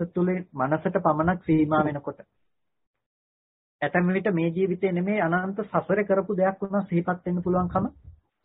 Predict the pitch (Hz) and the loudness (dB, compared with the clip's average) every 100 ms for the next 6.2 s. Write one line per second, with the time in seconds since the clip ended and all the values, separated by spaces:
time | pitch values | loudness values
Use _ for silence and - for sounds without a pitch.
0 | - - - 101 - 151 190 214 196 - | -20 -18 -14 -12 -4 2 2 2 -6 0
1 | 143 202 247 240 190 180 175 151 147 _ | 2 4 4 4 2 2 -2 0 0 _
2 | _ _ _ _ _ - 139 160 185 160 | _ _ _ _ _ 0 2 2 2 6
3 | 165 208 226 220 208 180 185 190 180 180 | 6 4 0 -4 -2 -2 -2 -2 2 2
4 | 151 170 180 180 - 165 165 170 - 180 | 2 2 2 0 -2 -8 -4 -6 -2 -2
5 | 165 147 156 160 156 151 147 151 151 156 | 0 0 0 2 0 -2 -4 -4 -4 -6
6 | 160 | -4